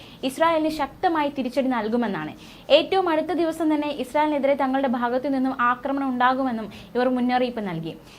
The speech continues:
ഇറാന്റെ നീക്കത്തിനെതിരെ അമേരിക്ക ഉൾപ്പെടെയുള്ള രാജ്യങ്ങൾ പരസ്യമായാണ് രംഗത്ത് വന്നത്. മേഖലയിലെ സ്ഥിതിഗതികൾ വഷളാക്കുന്ന തീരുമാനമാണ്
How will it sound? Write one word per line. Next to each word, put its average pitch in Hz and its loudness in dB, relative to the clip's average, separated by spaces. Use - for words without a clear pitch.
ഇറാന്റെ 330 6
നീക്കത്തിനെതിരെ 320 0
അമേരിക്ക 294 0
ഉൾപ്പെടെയുള്ള 277 4
രാജ്യങ്ങൾ 247 2
പരസ്യമായാണ് 262 0
രംഗത്ത് 214 -4
വന്നത്. 175 -4
മേഖലയിലെ 247 4
സ്ഥിതിഗതികൾ 247 0
വഷളാക്കുന്ന 269 0
തീരുമാനമാണ് 254 0